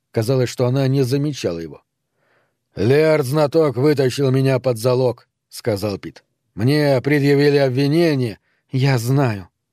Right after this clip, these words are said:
Ее голос был отрешенным и далеким. Скрестив руки на груди, Кэрол медленно повернулась к нему.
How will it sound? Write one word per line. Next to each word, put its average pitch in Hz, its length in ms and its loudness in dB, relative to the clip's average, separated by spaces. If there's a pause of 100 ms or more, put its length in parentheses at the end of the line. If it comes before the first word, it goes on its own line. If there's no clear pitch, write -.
(420)
Ее 127 180 0
голос 147 320 2
был 139 140 2
отрешенным 139 680 0
и - 20 2
далеким. 117 560 -4 (400)
Скрестив 127 560 -2
руки 131 260 0
на 127 120 0
груди, 120 400 -2 (320)
Кэрол 135 360 0
медленно 151 400 0
повернулась 151 600 0
к - 60 -14
нему. 101 280 -8